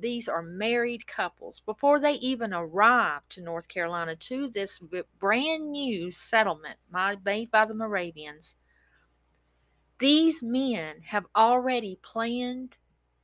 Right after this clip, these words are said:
and petitioned and submitted to the court new roads to be established. Now, make no mistake, it wasn't necessarily of these men who arrived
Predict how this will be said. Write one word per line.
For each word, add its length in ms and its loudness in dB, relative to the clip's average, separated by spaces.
and 220 -6
petitioned 880 -8
and 300 0
submitted 800 2
to 240 -4
the 100 -4
court 540 2
new 320 -4
roads 600 0
to 100 -12
be 240 -8
established. 960 -6
Now, 440 4
make 260 -2
no 120 -4
mistake, 560 -2
it 80 -10
wasn't 260 -2
necessarily 800 -2
of 320 0
these 420 -2
men 640 -4
who 200 -2
arrived 800 6